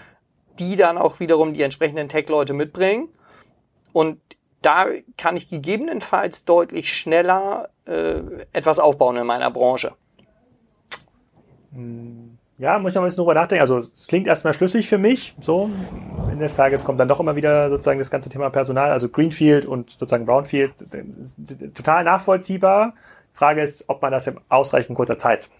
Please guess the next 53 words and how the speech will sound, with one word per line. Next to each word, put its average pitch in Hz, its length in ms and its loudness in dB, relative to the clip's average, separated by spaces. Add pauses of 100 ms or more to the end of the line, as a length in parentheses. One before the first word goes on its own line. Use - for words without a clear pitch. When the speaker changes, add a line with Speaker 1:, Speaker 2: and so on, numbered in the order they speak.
(120)
Speaker 2:
äh, 113 360 -4
hinbauen 101 380 -2
kann, 101 280 -6
weil 104 100 -2
sozusagen 107 300 -2
die 107 80 -2
Zeitachse - 920 -2
ist 120 180 0
das, 117 160 2
was 117 100 0
den 117 120 -4
meisten 110 300 0
Leuten 113 260 2
so 110 60 -2
ein 107 40 -4
bisschen 113 260 -6
auf - 100 -6
der, 107 280 -2 (460)
äh, 117 120 -2
sozusagen, 110 460 -6
äh, 110 580 -10
auf 113 120 -12
der 117 80 -8
Seele 120 180 -2
brennt. 127 240 -4 (260)
Speaker 1:
Ja, 151 80 -2
die 147 80 0
Frage 175 280 0
ist, 185 120 2
was 185 140 4
transformiere 190 580 0
ich - 100 -6
schneller, 131 440 2
ne? 160 180 -2
Also 147 300 0
eine 156 320 -2
zehntausend 180 560 0
Mann 175 160 0
Organisation 202 840 2
in 180 140 -4
fünf 185 280 -2
Jahren, 202 480 0 (640)
die 160 80 0
es 160 100 0
nicht 202 180 4
schafft, 180 340 2
in 165 100 2
vierzehn 180 340 2
Jahren 165 220 4
S 165 140 0
A 156 60 6
P 165 200 0
einzuführen, 208 640 -4